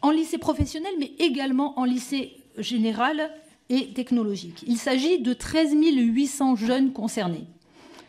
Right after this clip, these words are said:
Pouvez-vous nous indiquer comment vous comptez remédier, régler ces situations urgentes ? Plus largement, les années précédentes ont été marquées par des difficultés de recrutement des enseignants, en particulier dans certaines disciplines,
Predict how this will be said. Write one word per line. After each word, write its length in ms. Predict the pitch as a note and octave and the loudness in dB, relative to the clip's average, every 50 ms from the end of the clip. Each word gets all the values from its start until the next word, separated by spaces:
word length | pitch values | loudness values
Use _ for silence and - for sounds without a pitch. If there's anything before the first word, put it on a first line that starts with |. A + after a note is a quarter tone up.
| _ _ - | _ _ 2
Pouvez-vous 420 | - D4 C#4 C4+ C#4+ C#4 C#4 C#4+ | 4 4 6 6 4 4 6 6
nous 220 | C4+ C4 B3+ A3 B3+ | 6 6 6 4 4
indiquer 440 | B3 A#3 G#3+ A3+ - D#4+ F4 F4 | 2 2 2 0 -2 -2 -2 -2
comment 420 | - - D#4+ D4 B3+ B3 C4 D4+ F4 | -2 0 2 4 4 6 4 4 0
vous 140 | C#4+ A3+ A3+ | 0 -4 -4
comptez 480 | - C4+ C4+ B3+ B3+ - B3 C4+ D#4+ | 0 2 2 2 2 0 -2 -2 -2
remédier, 720 | D4+ A#3+ F#3+ B3 B3 B3 A#3+ G3+ F#3+ G3+ G#3+ A#3 C4 C#4+ | -2 0 2 4 4 4 2 2 0 -2 0 0 0 0
régler 560 | A#3+ F#3+ A#3+ B3 A3+ G#3+ A3+ A3+ A#3+ C#4 D4+ | 0 2 2 2 2 2 2 2 0 0 -2
ces 140 | - - A#3+ | -4 -6 -6
situations 580 | A3 - A3+ - - A3+ G3+ G3 - C4 C4 B3+ - | -6 -6 -10 -6 -6 -6 -4 -4 -2 -2 -2 -2 0
urgentes ? 560 | A3+ A#3 - - F#3+ E3 D#3 - - - - _ _ _ - _ _ - - _ _ _ _ _ _ _ _ _ _ _ _ _ _ _ _ - | 0 -2 0 -2 -6 -10 -10 -14 -16 -18 -20 _ _ _ -20 _ _ -20 -20 _ _ _ _ _ _ _ _ _ _ _ _ _ _ _ _ -6
Plus 160 | - B3 A3+ | -2 0 2
largement, 600 | A#3 A#3 G#3+ G#3 G#3+ A#3+ A#3 B3 C#4+ D#4 E4 F4 | 2 2 0 0 0 2 4 4 4 4 4 4
les 380 | D#4+ B3+ A#3 A#3 A3+ A3 G3+ A3+ | 4 4 4 4 2 2 2 2
années 200 | A#3+ A#3+ B3+ B3+ | 4 4 2 2
précédentes 520 | - - B3+ A#3+ - B3+ A3 C4 C#4 C4 | 0 -2 -4 -2 0 0 2 2 2 2
ont 80 | - B3 | 2 2
été 220 | A#3+ A#3+ - B3+ | 2 2 2 2
marquées 400 | A#3+ A#3 B3 A#3+ - - C#4+ C#4 | 2 2 2 0 -2 -4 -4 -2
par 180 | C#4 B3+ G#3+ G#3 | 0 -2 -2 0
des 140 | G3 G#3+ G#3 | 0 0 -2
difficultés 640 | F#3+ F#3+ C#4 C4+ - C4+ - - C4+ A#3 - - D4+ | -2 -4 -8 -8 -6 -8 -4 -2 -2 0 0 0 0
de 120 | A3+ G#3+ | 2 2
recrutement 720 | G#3+ F#3+ - A#3+ C#4 C4+ C#4 - C#4+ B3 - B3+ B3 A#3+ A#3+ | 0 0 0 -2 -2 -2 -2 -4 -6 -2 2 4 4 4 4
des 180 | G#3+ G#3 G3 | 2 0 -2
enseignants, 560 | G3+ G3 - - G3 F3+ F#3+ A3 A#3+ C4 B3+ - | -4 -4 -4 -4 -4 0 2 2 2 2 2 0
en 100 | - C4 | -2 -4
particulier 640 | - - C4 - - - A3+ - C4 A#3 A#3 B3+ A#3 | -2 -2 -4 -4 -4 -14 -10 -6 -2 0 0 0 0
dans 100 | G#3 G3 | 0 -2
certaines 400 | F#3 - G#3 F#3+ - G#3+ G3 G3 | -4 -6 -10 -8 -4 0 0 0
disciplines, 560 | F3+ F#3 F#3+ - - - G3 - D4 D4+ D#4 | 0 0 -6 -10 -12 -10 -4 0 2 2 2